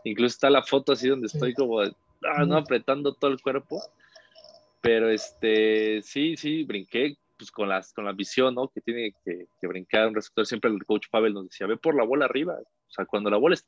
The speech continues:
Speaker 1: en el aire, pues, los dos son defensivos, ¿no? Vas tú por la bola o llega el corner. Entonces, pues, vas.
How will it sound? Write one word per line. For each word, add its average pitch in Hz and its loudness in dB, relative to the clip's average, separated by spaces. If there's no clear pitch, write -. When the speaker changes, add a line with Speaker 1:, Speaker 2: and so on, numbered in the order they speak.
Speaker 1:
en - 0
el 160 0
aire, 170 2
pues, - -10
los 185 2
dos 127 0
son 156 -4
defensivos, 104 -4
¿no? 139 -16
Vas 117 0
tú 123 4
por 127 4
la 95 6
bola 165 4
o 151 2
llega 123 2
el 101 0
corner. 95 -2
Entonces, 113 -10
pues, 85 -6
vas. 95 0